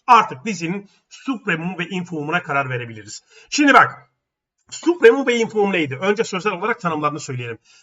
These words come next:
Hocam eğer bir dizi alttan sınırlıysa,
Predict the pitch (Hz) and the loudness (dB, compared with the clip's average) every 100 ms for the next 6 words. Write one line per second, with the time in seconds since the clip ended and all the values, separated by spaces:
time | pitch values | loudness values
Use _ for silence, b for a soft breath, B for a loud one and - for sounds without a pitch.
0 | b 247 240 226 240 254 247 240 202 180 | b 0 0 2 2 2 -2 -4 -6 -4
1 | 180 - _ - 208 233 233 269 277 233 | -4 -6 _ 2 6 6 6 2 2 0
2 | 208 190 202 156 - 104 | 0 0 -2 -4 -10 -12